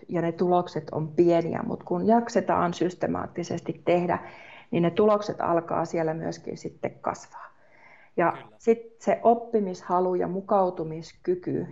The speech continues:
Speaker 1: että kun tää maailma joka tapauksessa muuttuu, niin, niin siihen, siihen tota, ajatukseen ei kannata koskaan jäädä, että mä tiedän kaikesta kaiken ja mun ei tarvii enää oppia yhtään mitään,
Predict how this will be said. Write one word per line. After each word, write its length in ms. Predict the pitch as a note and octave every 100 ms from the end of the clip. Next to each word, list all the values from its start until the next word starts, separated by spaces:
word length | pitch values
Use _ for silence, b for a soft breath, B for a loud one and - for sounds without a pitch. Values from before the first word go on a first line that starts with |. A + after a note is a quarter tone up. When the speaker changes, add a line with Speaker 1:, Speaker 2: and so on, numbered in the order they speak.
| -
Speaker 1:
että 140 | -
kun 140 | - F#3
tää 160 | F3
maailma 360 | F#3+ G#3 G3+ F3+
joka 260 | F#3 G3 F#3+
tapauksessa 720 | F3 - E3+ - D#3+ - D#3+
muuttuu, 800 | E3+ E3+ - - - - - B B B B B B B _
niin, 320 | F3+ E3+ E3+ -
niin 300 | E3+ F3 -
siihen, 540 | - A#3 A#3 G#3+ F3+ - - F#3+ B -
siihen 420 | - A3 A3 G#3 F#3+
tota, 440 | E3+ E3+ E3+ E3+ D#3+ B - _ _ _ _ _ _ - - -
ajatukseen 720 | G#3 G#3 G3+ F#3 - E3+ D#3+ -
ei 140 | F#3+
kannata 400 | F3+ G3 F#3+ F#3
koskaan 680 | E3+ - F#3 F3+ - D#3+ D#3
jäädä, 340 | E3 E3 D#3+ -
että 280 | - - -
mä 100 | D#3+
tiedän 440 | E3 F#3+ F3+ E3+ E3+
kaikesta 480 | E3+ E3 E3 -
kaiken 420 | - E3 E3 D#3+ D#3+
ja 60 |
mun 180 | D#3+ E3
ei 100 | E3
tarvii 400 | E3 E3 D#3 D#3 D#3
enää 260 | D#3+ E3
oppia 400 | - - - -
yhtään 420 | F3 - - -
mitään, 540 | - - - F2+ G#3+